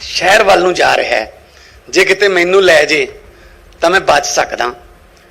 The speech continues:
ਨਹੀਂ, ਮੈਨੂੰ ਲੱਗਦਾ ਨਹੀਂ ਮੈਂ ਸ਼ਹਿਰ ਪਹੁੰਚੂੰਗਾ, ਮੈਂ ਬਿਮਾਰ ਹਾਂ, ਮੈਂ ਰਾਹ 'ਚ ਹੀ ਕਿਤੇ ਡਿੱਗ ਡੁੱਗ ਕੇ ਮਰ ਜਾਊਂਗਾ।"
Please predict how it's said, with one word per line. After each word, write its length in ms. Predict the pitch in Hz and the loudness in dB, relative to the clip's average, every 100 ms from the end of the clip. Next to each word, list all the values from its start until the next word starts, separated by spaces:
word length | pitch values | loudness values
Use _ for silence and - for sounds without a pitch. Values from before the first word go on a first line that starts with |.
| - | -4
ਨਹੀਂ, 140 | 175 | 0
ਮੈਨੂੰ 240 | 185 190 185 | 2 2 4
ਲੱਗਦਾ 360 | 156 147 180 | 2 2 0
ਨਹੀਂ 140 | 175 151 | 0 -2
ਮੈਂ 200 | 143 135 | -4 -4
ਸ਼ਹਿਰ 300 | - 131 127 | -2 -2 -2
ਪਹੁੰਚੂੰਗਾ, 480 | 135 127 147 147 | -6 -6 -4 -2
ਮੈਂ 140 | 139 143 | -2 -4
ਬਿਮਾਰ 420 | 135 113 113 107 | -4 -4 -4 -6
ਹਾਂ, 100 | - - - - - - - - - - - 127 | -10 -20 -20 -20 -20 -20 -20 -20 -20 -20 -16 -4
ਮੈਂ 140 | 143 | 0
ਰਾਹ 200 | 139 156 | 0 0
'ਚ 100 | 160 | -4
ਹੀ 60 | 156 | -10
ਕਿਤੇ 240 | 156 143 | -8 -8
ਡਿੱਗ 300 | - - 143 | -8 -8 -8
ਡੁੱਗ 200 | 143 147 | -6 -8
ਕੇ 140 | - | -4
ਮਰ 200 | 127 107 | -6 -6
ਜਾਊਂਗਾ।" 340 | - 107 95 | -10 -14 -14